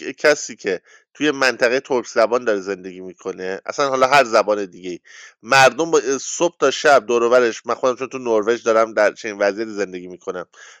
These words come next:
اه... د-، به یک زبان دیگه‌ای صحبت می‌کنن و اون باید بشینه پای لپتاپ، پای موبایل، پای حالا کاغذ خودکار و به زبان دیگه‌ای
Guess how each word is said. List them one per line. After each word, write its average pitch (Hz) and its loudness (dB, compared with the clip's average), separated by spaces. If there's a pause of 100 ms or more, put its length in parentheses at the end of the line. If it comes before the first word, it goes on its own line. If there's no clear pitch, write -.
اه... 131 6
د-، 107 -6
به 139 0
یک 170 0
زبان 135 2
دیگه‌ای 139 -6
صحبت 110 -2
می‌کنن 104 -6 (380)
و 135 4
اون 175 -4
باید 151 4
بشینه 127 -6
پای 127 0
لپتاپ، 117 2
پای 117 4
موبایل، 113 2
پای 113 0
حالا 107 4 (180)
کاغذ 107 2
خودکار 151 2 (320)
و 135 2
به 151 -2
زبان 147 2
دیگه‌ای 160 -2